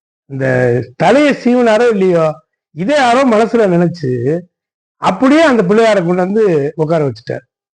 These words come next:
மொட்டை பிள்ளையாருன்னு சொல்லி. அதுக்கப்புறம்தான் அவருக்கு வந்து யானை தலையெல்லாம் வச்சு, அதுக்கப்புறம் நம்ம விநாயகரை வழிபாடு பண்றோம். எது எப்படியோங்க, ஒரு குறியீடு, அவ்வளவுதான். விநாயக பெருமானை பொறுத்த வரைக்கும்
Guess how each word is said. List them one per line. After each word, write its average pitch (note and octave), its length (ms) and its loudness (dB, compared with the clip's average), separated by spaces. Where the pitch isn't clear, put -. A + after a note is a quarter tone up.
மொட்டை D3 280 -4
பிள்ளையாருன்னு C3+ 520 2
சொல்லி. A#2 200 -6
அதுக்கப்புறம்தான் G#3 840 2
அவருக்கு A3 340 0
வந்து G3+ 560 0
யானை E3+ 580 0
தலையெல்லாம் E3 400 0
வச்சு, D3 580 -2
அதுக்கப்புறம் E3 560 -2
நம்ம E3 180 2
விநாயகரை D3 520 2
வழிபாடு C3+ 480 -2
பண்றோம். B2 340 -10
எது F#3 460 2
எப்படியோங்க, E3 600 0
ஒரு A3 280 -8
குறியீடு, B3 580 0
அவ்வளவுதான். C#3+ 480 -2
விநாயக C4 440 2
பெருமானை G3 440 0
பொறுத்த E3 320 -2
வரைக்கும் D3+ 600 -2